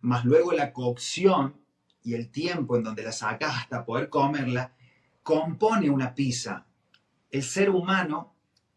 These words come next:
también está compuesto por lo que hizo ayer,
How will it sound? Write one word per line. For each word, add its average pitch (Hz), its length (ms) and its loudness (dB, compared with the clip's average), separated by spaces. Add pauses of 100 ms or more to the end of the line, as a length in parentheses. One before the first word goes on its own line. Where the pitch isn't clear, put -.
(200)
también 147 760 -2 (160)
está 139 340 -6
compuesto 135 960 -4 (600)
por 131 160 0
lo 135 200 0
que 131 420 0
hizo 185 380 0
ayer, 151 500 2